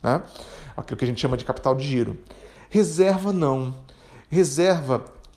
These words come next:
eu sugiro, recomendo até mesmo evitar, fazer de tudo pra evitar fazer investimentos saindo da, do seu capital de giro. A maioria dos investimentos, talvez com exceção de investimento em anúncios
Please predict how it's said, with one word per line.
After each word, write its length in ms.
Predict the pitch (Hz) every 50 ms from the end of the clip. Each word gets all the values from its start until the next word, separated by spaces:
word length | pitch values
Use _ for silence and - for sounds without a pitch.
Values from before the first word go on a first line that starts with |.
| _ -
eu 460 | 147 165 170 175 180 185 185 185 -
sugiro, 600 | - - - 185 147 123 - 143 170 233 226 170 139
recomendo 520 | 160 165 - - 170 151 170 190 175 165
até 140 | 160 175 180
mesmo 360 | 170 185 190 170 165 143 139 - - - - - - - _ _ _ _ -
evitar, 1040 | 254 269 302 339 349 359 349 349 311 233 202 233 240 240 - - 151 131 113 -
fazer 300 | - - 165 156 160 220
de 140 | 214 262 302
tudo 440 | 302 - - 226 220 226 220 233 240
pra 260 | - 202 196 190 - -
evitar 720 | 220 233 240 214 208 - - 147 143 143 151 175 - - - -
fazer 260 | - 180 170 135 143 151
investimentos 720 | 147 143 143 - - 135 127 123 123 117 - - - - -
saindo 960 | - - - - - 226 214 185 165 165 175 190 185 185 165 156 196 214 220 - - - - _ _
da, 400 | - 151 131 120 113 170 151 151
do 220 | 151 - 160 143 151
seu 180 | - - 156
capital 400 | - - 135 - - - 135 123
de 120 | 120 117 117
giro. 320 | 117 110 110 110 101 104 - - - - - - - - - - - -
A 80 | 139
maioria 840 | 139 175 226 285 285 240 196 165 185 220 269 269 240 185 131 107 - -
dos 380 | 131 117 131 139 135 123 117 131
investimentos, 680 | 131 120 123 123 - 123 131 151 170 156 - - - - - - - -
talvez 480 | 233 254 226 220 269 285 262 220 -
com 100 | - -
exceção 400 | 170 160 - 151 - - 175 175
de 120 | 160 143 151
investimento 500 | 143 156 151 - - 151 160 151 - 143
em 120 | 139 139
anúncios 680 | 135 139 143 151 151 143 - - 127 120 110 - - -